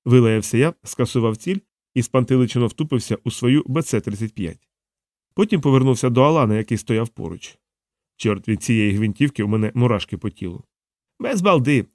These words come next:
відізвався Алан. "Я щойно ледь не підірвав тебе гранатою". Я розкрив рота, щоб прокоментувати жахливе зізнання, як увагу привернула сцена на іншому боці майданчика.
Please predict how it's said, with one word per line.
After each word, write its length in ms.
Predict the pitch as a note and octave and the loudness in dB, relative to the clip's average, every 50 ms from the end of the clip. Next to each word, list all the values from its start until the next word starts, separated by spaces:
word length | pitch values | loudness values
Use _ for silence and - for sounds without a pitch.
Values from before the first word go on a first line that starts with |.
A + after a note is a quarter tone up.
| _ _ - | _ _ -4
відізвався 520 | A#2 A#2 A#2 A2+ G2+ A2+ A2 F#2+ - A#2 | -2 -2 -2 0 0 -2 -4 -2 -2 -2
Алан. 280 | G#2+ G#2 G2 F#2 F2+ - - _ _ _ _ _ _ | -2 -2 -2 -4 -8 -10 -14 _ _ _ _ _ _
"Я 160 | - - - F#3+ | -4 -4 -2 0
щойно 320 | - - G#3 G3 F3+ F3+ | 2 2 2 2 2 2
ледь 200 | F3+ F3 D#3+ - | 0 0 0 -2
не 80 | E3 D3 | -4 -4
підірвав 400 | D#3+ D#3+ D3+ D#3+ E3 F3 D#3 C3+ | -2 -2 0 0 0 0 -2 0
тебе 220 | - D#3 D3 D3 | -2 0 2 2
гранатою". 580 | C3 D3 D3 B2 G#2 F2 - - F#2 F#2 - - _ _ _ _ _ _ _ _ _ _ _ | 2 2 2 0 0 -4 -6 -8 -12 -12 -12 -16 _ _ _ _ _ _ _ _ _ _ _
Я 160 | - B2+ B2 | 2 4 4
розкрив 400 | A#2+ B2 A#2 - - B2 A#2 G2 - | 4 4 0 0 0 0 0 0 0
рота, 360 | - A#2+ A#2 A2+ - G#2+ G2+ - _ _ _ | 0 0 0 0 0 -4 -6 -6 _ _ _
щоб 220 | _ - - B2+ - | _ -2 -2 0 0
прокоментувати 880 | - A#2+ A2+ - B2 A#2+ B2 A2+ - C3+ A#2+ A#2+ A2+ G#2 - G#2+ G2+ - | 0 -4 -2 0 0 0 0 2 0 0 2 2 0 0 -2 -6 -8 -6
жахливе 460 | - - B2+ A#2+ - B2+ A#2 G#2+ A2 | -4 -4 -4 -2 0 0 0 0 0
зізнання, 520 | G2+ G#2+ A2+ G#2 - D3 D#3 D3 A#2+ G2 - - _ _ _ _ _ _ | -2 -2 -4 -2 -2 -2 0 0 -2 -4 -6 -10 _ _ _ _ _ _
як 180 | - A#2 - - | -4 -2 2 2
увагу 380 | C3 B2+ D#3+ D3+ C#3 A2 - - _ _ _ _ _ | 4 4 4 4 2 0 0 -4 _ _ _ _ _
привернула 540 | - C3 B2+ A#2+ B2+ A#2+ B2+ B2+ A#2+ A#2 A#2 | 2 4 4 4 4 4 4 2 2 2 0
сцена 440 | - - - D#3 D#3+ C#3+ A#2 G#2 G#2 - | -2 -4 -2 -2 0 0 0 -2 -2 -2
на 140 | B2 B2 | -2 -2
іншому 440 | B2 - D3 D3 C3+ - B2+ A2+ A2+ | 0 0 -2 -2 0 -2 -2 -2 -2
боці 320 | A2+ A#2+ B2 A#2+ - - A#2+ | 0 0 0 0 0 0 0
майданчика. 680 | B2 C3 B2+ - E2+ F2 - - - - _ - | 0 0 0 -2 -6 -8 -10 -12 -16 -16 _ -20